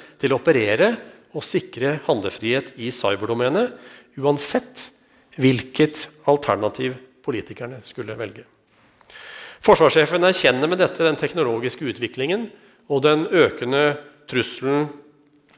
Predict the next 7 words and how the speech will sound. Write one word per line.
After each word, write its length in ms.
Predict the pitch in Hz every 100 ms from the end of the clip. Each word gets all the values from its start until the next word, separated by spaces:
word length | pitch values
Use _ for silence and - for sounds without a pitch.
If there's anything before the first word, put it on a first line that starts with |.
| _ - - - - - -
eh, 400 | 214 123 131 135
i 40 |
det 180 | 127 143
digitale 440 | 135 143 - 120 135
rom, 180 | 180 247
og 140 | 190 196
understreker 880 | 147 107 95 - 113 117 - 247